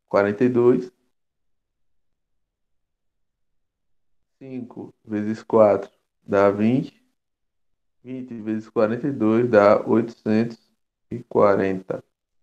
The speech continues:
Pronto, essas são as possibilidades. Nossa, olha o que eu fiz. Oitocentos e quarenta.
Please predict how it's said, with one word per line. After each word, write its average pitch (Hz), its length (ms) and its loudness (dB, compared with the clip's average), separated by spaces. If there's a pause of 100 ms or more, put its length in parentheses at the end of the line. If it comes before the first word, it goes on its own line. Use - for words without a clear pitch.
(400)
Pronto, 104 360 -2
essas 113 360 0
são 107 160 -2
as 110 120 -2
possibilidades. 110 760 -2
Nossa, 104 380 -4 (120)
olha - 100 -16 (140)
o 101 140 -6
que 117 80 -6
eu 107 60 -4
fiz. 101 240 -8 (1160)
Oitocentos 131 440 -10
e 139 80 -6
quarenta. 113 580 0